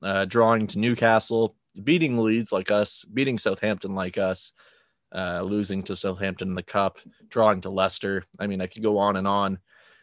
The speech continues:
It's a lot of up and down, to be honest. I, I think there's only five points between us, so it's gonna be a tightly contested one, of course. And I guess some people will say,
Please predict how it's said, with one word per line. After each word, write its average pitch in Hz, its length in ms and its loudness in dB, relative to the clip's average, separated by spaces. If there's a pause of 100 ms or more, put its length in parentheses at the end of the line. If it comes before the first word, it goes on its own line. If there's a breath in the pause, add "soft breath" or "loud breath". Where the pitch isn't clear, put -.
(160)
It's - 120 -6
a 202 40 4
lot 202 200 8
of 131 80 6
up 123 140 8
and 104 100 -2
down, 147 260 6
to 123 80 -4
be 131 100 8
honest. 156 360 6
I, 113 80 4 (140)
I 123 40 -6
think 143 140 -2
there's 117 140 -2
only 110 160 2
five 104 280 4
points 107 260 -6
between 113 300 -4
us, 90 180 -4
so 95 200 0
it's 98 160 -4
gonna 117 180 0
be 101 340 0 (600)
a 127 80 2
tightly 123 480 0
contested 92 540 -4
one, 95 160 -2
of 90 120 -8
course. 104 440 -2
And 101 140 -2 (500 loud breath)
I 107 120 2
guess 104 180 0
some 98 160 -2
people 101 260 -4
will 101 140 2
say, 101 480 0